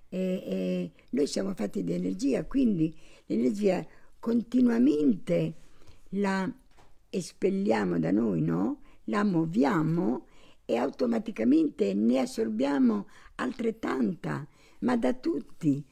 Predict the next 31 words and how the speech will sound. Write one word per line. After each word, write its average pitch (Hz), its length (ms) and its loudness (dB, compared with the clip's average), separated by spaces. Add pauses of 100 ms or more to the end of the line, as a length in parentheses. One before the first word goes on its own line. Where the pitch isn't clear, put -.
(280)
Quindi 202 580 -2
è - 120 -14
come 247 260 -2
dire 202 360 0
che 175 240 -6 (440)
tutto 214 420 -8
questo 220 420 -6
ener-, 175 420 -2
mo-, 180 380 -2
mondo 180 720 0 (240)
energetico 180 920 -2
che 165 140 0
noi 262 180 4
non 185 180 2
vediamo 170 460 -2
a - 40 -4
occhio 185 260 -6
nudo, 190 560 -4 (260)
ma 175 220 0
la 160 100 0
nostra 147 380 -2
anima 151 380 0 (340)
lo 160 260 2
vede, 165 500 2
lo 156 140 -2
sente 254 560 -2
se 240 240 -2
nu-, 262 240 2
e - 140 -4
si 214 240 -6
nutre. 127 600 -4